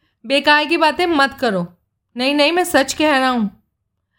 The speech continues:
"लेकिन तुम्हें आजमाए बगैर तुम्हारे सच पर यकीन मैं नहीं करूँगी। आओ, आज तुम्हारी मर्दांगी की आजमाइश करते हैं।" विक्रम को समझ में नहीं आ रहा था कि इस मुसीबत से कैसे जान छुड़ाए।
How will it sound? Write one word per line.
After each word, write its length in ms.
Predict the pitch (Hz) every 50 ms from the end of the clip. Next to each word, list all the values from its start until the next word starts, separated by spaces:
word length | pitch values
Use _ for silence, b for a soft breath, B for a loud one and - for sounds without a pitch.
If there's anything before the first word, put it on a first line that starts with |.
| _ _ _ _ _
"लेकिन 280 | 226 233 226 285 285 269
तुम्हें 260 | 269 294 277 294 285
आजमाए 420 | 277 220 214 240 233 233 233 254
बगैर 360 | 247 294 285 262 277 285 285
तुम्हारे 400 | 285 285 285 247 247 233 233 254
सच 260 | 262 262 285 269 262 -
पर 100 | - 294
यकीन 380 | 294 262 233 - - 269 269
मैं 180 | 269 269 254 254
नहीं 180 | 254 285 302
करूँगी। 520 | 294 311 269 240 220 208 196 196 190 196 - _ _
आओ, 340 | - 214 220 240 269 - b b b b b b -
आज 220 | 220 269 262 -
तुम्हारी 220 | 294 302 294 320
मर्दांगी 600 | 320 285 214 185 175 190 185 196 214 233 254 285
की 120 | 277 - 320
आजमाइश 520 | - - 190 151 180 196 202 220 254 254
करते 320 | - - 208 175 - - 175
हैं।" 300 | 175 165 165 180 _ _ _ _ _ _ _ _ _ _ _ _ B B B B B B B B B B B 214 180 _ _ _ _ _ _ _ _ _ _ _ _ _ _ _ _ _ _ _ _ _ _ _ _ _ _ _ _
विक्रम 280 | 208 233 - 262 269 269
को 100 | 262 294
समझ 340 | - - 240 220 240 240 226
में 100 | 254 247
नहीं 200 | 240 233 220 220
आ 160 | 208 196 185
रहा 140 | 190 202 202
था 140 | 196 226
कि 100 | 233 -
इस 140 | 269 262 -
मुसीबत 520 | 220 208 202 196 - 247 247 226 254 240 247
से 180 | - - 226
कैसे 360 | 220 - 240 208 196 - 226
जान 260 | 196 170 180 165 175 175
छुड़ाए। 400 | - - 175 165 160 165 180